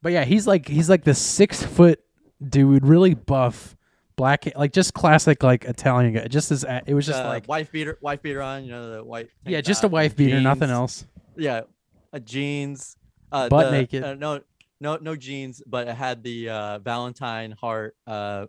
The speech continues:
Speaker 2: boxers on.
Speaker 1: Yeah, and then he had a, um, sock garters.
Speaker 2: Yeah. <laughs>
Speaker 1: And then he had a, he had a gold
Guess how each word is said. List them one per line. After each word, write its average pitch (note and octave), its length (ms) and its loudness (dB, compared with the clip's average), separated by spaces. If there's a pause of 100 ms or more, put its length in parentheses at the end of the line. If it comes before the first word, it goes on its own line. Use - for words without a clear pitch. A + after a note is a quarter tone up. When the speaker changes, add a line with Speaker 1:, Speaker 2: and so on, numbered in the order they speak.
(120)
Speaker 2:
boxers A2+ 400 -8
on. G2+ 240 -14 (220)
Speaker 1:
Yeah, B2 260 2
and A2+ 80 -2
then C3 80 2
he C3 60 2
had B2+ 260 4
a, A2+ 180 2
um, G#2 320 -2 (140)
sock - 280 0
garters. B2 520 0 (420)
Speaker 2:
Yeah. E3+ 340 -2
<laughs> - 40 -8
Speaker 1:
And C#3+ 140 0
then D#3+ 80 2
he D#3 80 4
had D3+ 200 6
a, C3+ 240 6
he C#3+ 120 -4
had D3 100 0
a C3+ 60 -2
gold C#3 400 4